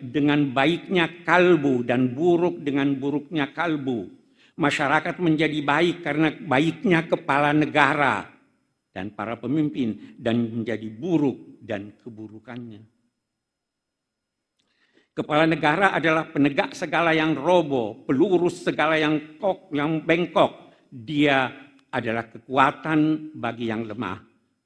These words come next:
Dan lemah di sisinya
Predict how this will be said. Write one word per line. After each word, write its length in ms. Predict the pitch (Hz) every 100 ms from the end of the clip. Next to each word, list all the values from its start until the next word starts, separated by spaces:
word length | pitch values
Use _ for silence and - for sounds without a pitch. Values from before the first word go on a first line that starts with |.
| _ _ _ _ _ _ _ _ _ _
Dan 480 | 95 87 85 82 85 _ _ _ _ _ _ _
lemah 460 | 104 101 92 123 156 - - _ _ _ _ _
di 160 | 135 113
sisinya 640 | - 101 - 104 95 85